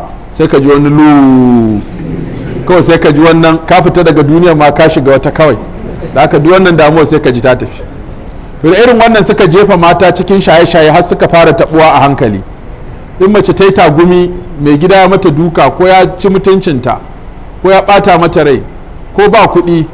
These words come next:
ga cajin kai, yara sun zama 'yan daba, suna ta jawo rigima. Sai wani yaron ya zo ya ce, "Baba, ɗan jefa wannan, kya yi bacci."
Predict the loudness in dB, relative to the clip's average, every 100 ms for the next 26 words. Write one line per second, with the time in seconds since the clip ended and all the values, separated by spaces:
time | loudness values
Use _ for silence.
0 | -14 -10 -2 -2 2 2 2 0 2 2
1 | 4 4 2 0 0 2 2 0 0 0
2 | 0 0 0 -2 -2 0 2 2 2 0
3 | 0 -4 -10 -16 -16 -16 -16 -16 -14 -4
4 | -2 2 2 2 2 2 0 0 0 0
5 | 2 2 0 2 0 2 0 0 0 2
6 | 2 0 -2 -10